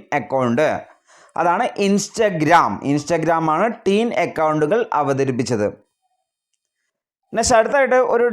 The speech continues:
ഡ്രോണിൻ്റെ കാര്യമാണ്. വനപ്രദേശങ്ങളിൽ നിന്ന് ആനകൾ ജനവാസ കേന്ദ്രങ്ങളിലേക്ക് കടക്കുന്നത് തടയാൻ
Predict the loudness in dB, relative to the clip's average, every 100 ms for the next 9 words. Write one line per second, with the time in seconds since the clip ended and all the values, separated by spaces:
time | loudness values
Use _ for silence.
0 | 0 2 4 4 4 0 0 2 2 2
1 | 2 0 -4 -8 _ _ _ _ _ _
2 | _ _ _ _ _ _ _ _ -4 0
3 | 0 0 0 0 0 0 0 0 2 0
4 | -2 -2 0 2 2 0 0 0 -4 -10
5 | -12 0 2 4 6 6 4 2 0 0
6 | 0 0 2 2 0 0 0 -2 0 0
7 | 2 0 2 0 -2